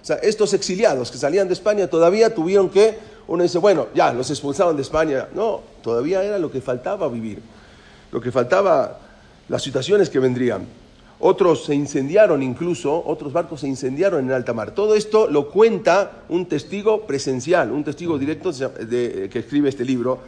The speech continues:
Shevet Yehuda. Algunos malvados capitanes arrojaban a los Yehudim al agua y les robaban todas sus posesiones. Directamente traían los marineros, los arrojaban al agua. Otros Yehudim eran vendidos como esclavos a los piratas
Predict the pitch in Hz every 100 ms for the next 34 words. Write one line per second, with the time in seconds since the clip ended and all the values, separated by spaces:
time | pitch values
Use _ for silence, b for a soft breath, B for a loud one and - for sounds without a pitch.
0 | B - 127 113 107 95 - B B B
1 | B B B - 151 233 262 151 - -
2 | - 156 147 202 208 151 139 - 131 127
3 | 120 156 120 135 - - b b b b
4 | b 156 160 160 - 220 208 165 143 127
5 | 120 127 143 185 151 175 123 131 - -
6 | - _ _ - 127 135 135 170 170 151
7 | - 165 156 139 131 131 131 180 190 110
8 | - 165 202 190 202 156 117 107 - 135
9 | 165 170 139 147 147 202 247 220 156 151
10 | 139 165 139 113 87 - B B B B
11 | 233 233 175 170 190 220 190 160 151 151
12 | 196 202 143 151 - - b b b b
13 | 127 123 123 - 180 123 123 123 117 113
14 | - 120 110 - 120 -